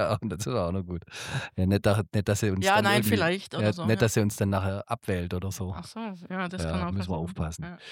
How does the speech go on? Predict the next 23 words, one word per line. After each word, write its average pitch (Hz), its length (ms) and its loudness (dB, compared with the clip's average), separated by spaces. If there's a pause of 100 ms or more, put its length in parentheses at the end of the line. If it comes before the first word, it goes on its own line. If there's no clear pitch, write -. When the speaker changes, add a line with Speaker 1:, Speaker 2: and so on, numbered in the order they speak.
(400)
Speaker 2:
Ja. 139 440 6 (140)
Speaker 1:
Ja, - 60 -14
äh, 131 240 4
warm 113 300 4
laufen 131 260 4
brauchen 143 220 2
wir 143 100 2
eigentlich 101 220 -2
gar 107 180 0
nicht 123 80 0
mehr, 139 120 0
weil 110 140 0
ihr 110 140 -2
seid 120 180 2
ja 113 80 2
schon 104 200 -2
warm. 117 300 -2
Sie 117 200 -10
guckt - 240 -14
schon 101 80 -2
auf 90 120 -4
die - 80 -10
Uhr. 113 240 2